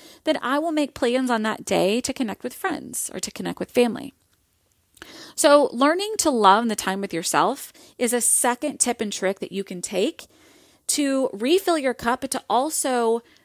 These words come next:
know what it's like to find compassion and to find love for yourself so that you can mirror that for other people. So that's the second tip, is to learn to love time with yourself.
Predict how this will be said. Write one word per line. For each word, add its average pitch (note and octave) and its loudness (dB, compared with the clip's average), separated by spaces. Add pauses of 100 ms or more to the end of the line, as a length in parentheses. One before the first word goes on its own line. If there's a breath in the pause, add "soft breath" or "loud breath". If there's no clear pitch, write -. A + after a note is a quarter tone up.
(120 soft breath)
know A#3+ 2
what E4+ 4
it's D4 -4
like G3+ 0 (260 soft breath)
to A#3 -2
find A#3+ -2
compassion F#3+ -4
and - -4
to G#3 -2
find A3 -2
love F3+ 2
for E3+ -6
yourself D#3+ 2
so - -8
that - -8
you G#3 -4
can G3+ -4
mirror A3 0
that D3 -4
for - -6
other - -4
people. - -8 (920)
So - 0
that's C4 6
the G#3+ 2
second C#4+ 2
tip, A#3 0
is A3 0
to A3 0
learn G#3+ 0
to B3 2
love F#3 10
time F3 -2
with E3+ -2
yourself. - -4